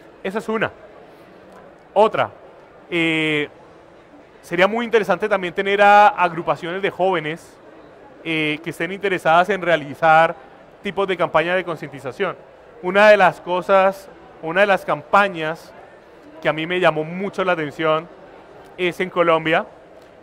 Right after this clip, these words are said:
eh, que la promueve, que es promovida incluso de, de, de parte del gobierno, es que los jóvenes van incluso casa a casa enseñando a aquellas personas que no saben cómo utilizar la tecnología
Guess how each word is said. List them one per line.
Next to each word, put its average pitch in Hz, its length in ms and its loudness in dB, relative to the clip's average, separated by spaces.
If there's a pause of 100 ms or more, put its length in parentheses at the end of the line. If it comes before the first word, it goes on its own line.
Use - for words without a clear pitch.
(140)
eh, 143 800 -2 (200)
que 165 100 -2
la 151 120 4
promueve, 165 640 -2
que 180 100 -8
es 147 100 -10
promovida 170 480 -4
incluso 196 500 -8
de, 143 560 -2 (540)
de, 143 300 -2
de 135 100 -8
parte 151 320 2
del 175 180 -2
gobierno, 156 600 -2 (540)
es 180 140 -8
que 214 80 -6
los 190 160 -2
jóvenes 190 520 -4
van 165 280 2 (140)
incluso 180 500 -6 (520)
casa 208 280 4
a 233 40 4
casa 180 460 0 (1000)
enseñando 175 760 -2
a 170 80 4
aquellas 202 380 0
personas 175 400 -6
que 175 120 -6
no 160 140 -4
saben 247 360 0
cómo 180 220 -4
utilizar 180 400 -6
la 170 100 0
tecnología 156 720 -6